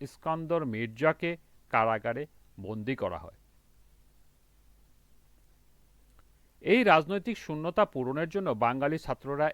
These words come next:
এগিয়ে আসেন। জেল থেকে মুক্তি লাভের পর মেজর জেনারেল ইস্কান্দর মির্জা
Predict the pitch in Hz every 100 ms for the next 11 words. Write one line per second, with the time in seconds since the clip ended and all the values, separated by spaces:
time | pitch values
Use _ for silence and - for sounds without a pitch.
0 | - 120 107 117 98 - - - _ _
1 | _ _ - - - - _ 113 120 196
2 | 226 208 110 - - _ - 123 156 -
3 | 170 170 180 165 131 107 - 101 117 143
4 | 156 180 123 120 127 135 139 - - 127
5 | 131 139 139 120 120 131 113